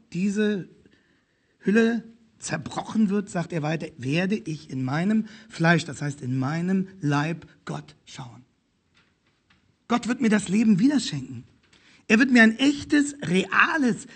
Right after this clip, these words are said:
Leben schenken. Das macht die Bibel ja immer wieder deutlich. Er wird mir einen, einen neuen Körper schenken, der nicht mehr krank werden kann. Und dann werde ich ihn schauen und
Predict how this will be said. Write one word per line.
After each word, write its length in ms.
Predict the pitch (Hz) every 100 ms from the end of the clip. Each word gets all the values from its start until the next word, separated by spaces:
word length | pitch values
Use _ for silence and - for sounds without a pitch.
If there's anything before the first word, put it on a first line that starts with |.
| -
Leben 320 | 233 294 220
schenken. 320 | - 170 160
Das 160 | 170 175
macht 220 | 233 240
die 60 |
Bibel 220 | 214 240 226
ja 60 |
immer 160 | 226 226
wieder 180 | 226 233
deutlich. 440 | 269 269 165 143 - - -
Er 140 | 226
wird 120 | 277
mir 120 | 269
einen, 260 | 262 254 254
einen 320 | 226 233 220
neuen 400 | 226 269 277 240
Körper 400 | - 285 269 262
schenken, 460 | - 226 220 220 208
der 100 | 202
nicht 220 | 226 -
mehr 160 | 233 226
krank 340 | 247 277 233
werden 260 | 214 196 190
kann. 280 | 202 220 - - - -
Und 100 | 226
dann 160 | 269
werde 220 | 240 294
ich 100 | 285
ihn 140 | 247 226
schauen 320 | 240 302 302
und 160 | 277